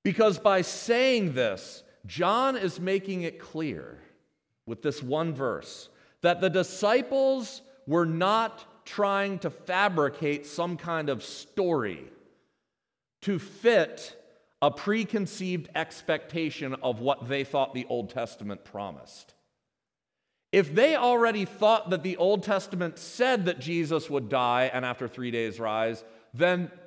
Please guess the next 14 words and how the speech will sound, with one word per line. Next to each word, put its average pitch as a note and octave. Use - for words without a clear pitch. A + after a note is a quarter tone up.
they F3+
would F3+
have F3
made D#3
this D3+
story C#3
fit, B2
or B2+
they B2+
could C#3
have B2
been A2+
tempted F2+
to, B1